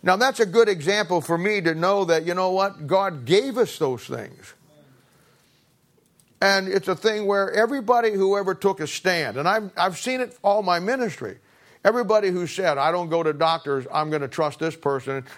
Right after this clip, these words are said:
and when I get cancer or I get this or I get that, I'm gonna try all this stuff." I, I'll tell you, I'm not arguing with you, but I wanna tell you something.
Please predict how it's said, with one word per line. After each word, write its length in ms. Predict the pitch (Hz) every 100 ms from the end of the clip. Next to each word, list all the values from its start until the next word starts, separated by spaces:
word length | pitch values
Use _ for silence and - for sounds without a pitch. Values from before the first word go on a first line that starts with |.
| -
and 120 | 143
when 100 | 143
I 80 | 143
get 260 | 139 135
cancer 440 | - 165 160 160 160
or 200 | 139 131
I 80 | 131
get 240 | 143 123
this 200 | 156 147
or 100 | 135
I 20 |
get 240 | 131 131 113
that, 260 | 156 147 - -
I'm 120 | - 151
gonna 140 | 143
try 300 | 139 151 151
all 160 | 143 135
this 180 | 127
stuff." 320 | - - 139 - _ _ -
I, 160 | 190 -
I'll 140 | 202
tell 280 | 190 226 247
you, 120 | 160 113
I'm 220 | 135 196 269
not 160 | 254
arguing 360 | 180 214 220 226
with 140 | 220
you, 260 | 220 240 247 - _
but 120 | - 180
I 60 |
wanna 200 | 202 190
tell 220 | 170 208
you 80 | 196
something. 400 | 143 156 147 147